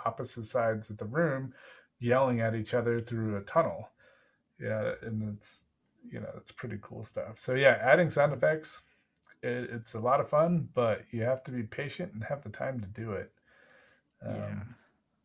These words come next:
Speaker 1: well,
Speaker 2: How
Speaker 1: to,
Speaker 2: long does it
Speaker 1: to
Speaker 2: take you to,
Speaker 1: Uh,
Speaker 2: to, like, for, like, an average episode, like, how long does it take you to edit?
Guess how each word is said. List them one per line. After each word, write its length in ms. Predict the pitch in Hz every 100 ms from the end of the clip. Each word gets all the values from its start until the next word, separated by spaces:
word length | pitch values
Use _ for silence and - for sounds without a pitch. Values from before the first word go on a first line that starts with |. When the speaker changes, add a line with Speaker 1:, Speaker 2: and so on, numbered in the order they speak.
| _ -
Speaker 1:
well, 220 | 156 139
Speaker 2:
How 60 |
Speaker 1:
to, 100 | -
Speaker 2:
long 100 | 131
does 120 | 233 214
it 60 | 185
Speaker 1:
to 60 |
Speaker 2:
take 280 | - 151 -
you 260 | 139 120 131 _ _ _ _ _ _ - - _ _
to, 40 | 147
Speaker 1:
Uh, 380 | 165 165 165 123
Speaker 2:
to, 120 | 120 - _
like, 160 | 120 117 _ _ _ _ _ _ _
for, 520 | - - - - 156
like, 100 | 156
an 80 | 147
average 340 | 131 131 127 - _ _ - -
episode, 480 | 120 113 - 113 113 107
like, 120 | 110 _
how 80 | 120
long 140 | 127 127
does 120 | 113
it 80 | -
take 200 | 117 -
you 60 |
to 120 | 107 110
edit? 280 | 107 120